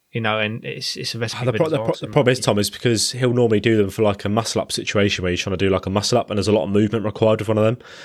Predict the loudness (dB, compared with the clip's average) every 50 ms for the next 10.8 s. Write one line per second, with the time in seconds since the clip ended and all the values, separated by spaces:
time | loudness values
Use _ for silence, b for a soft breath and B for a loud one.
0 | B B -2 0 0 0 0 -2 -4 -4 -6 -6 -6 -10 _ _ -14 -2 0 0
1 | 2 4 2 2 2 2 2 2 4 4 2 2 0 -2 0 2 2 4 4 4
2 | 4 4 4 4 2 0 0 -2 -4 0 0 0 0 2 0 2 2 2 2 0
3 | 0 -2 -2 -2 -2 -2 -2 -4 -4 -6 -8 -10 -16 _ _ -2 0 2 2 2
4 | 2 2 0 0 0 -2 -2 -2 -2 -2 -2 -2 -4 -4 -4 -6 -6 -6 -6 -8
5 | -8 -8 -12 -20 _ _ -4 -2 0 0 0 0 -2 -6 -10 -20 -20 -20 -14 -10
6 | -10 -10 -10 -12 -12 _ -2 0 0 0 0 0 2 2 2 2 0 -2 -2 -2
7 | -4 -2 -2 -2 0 0 0 0 0 -2 -2 -2 -2 -2 -2 -2 -6 -6 -2 0
8 | 0 2 2 0 -2 -2 -4 -6 -4 -2 -2 -2 -2 -4 -6 -6 -6 -12 -18 -16
9 | _ -6 -6 -4 -4 -4 -4 0 0 0 2 2 2 2 2 2 2 2 0 0
10 | 0 2 2 2 2 0 -2 -6 -6 -6 -4 -4 -4 -4 -6